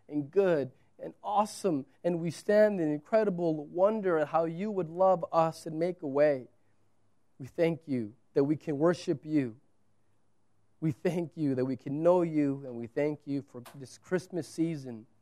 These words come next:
where we rejoice. We rejoice in you, and that gives us these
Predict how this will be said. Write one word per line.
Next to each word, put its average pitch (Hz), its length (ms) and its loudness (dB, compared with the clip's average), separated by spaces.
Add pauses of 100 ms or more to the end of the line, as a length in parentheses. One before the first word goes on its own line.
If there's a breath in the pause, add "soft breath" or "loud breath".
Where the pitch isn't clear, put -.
(920)
where 160 120 0
we 180 120 2
rejoice. 175 960 0 (640)
We 196 80 2
rejoice 196 680 0
in 185 160 -6
you, 196 420 0
and 160 160 2
that 175 260 -2
gives 175 280 -2
us 180 220 -2
these 165 240 -8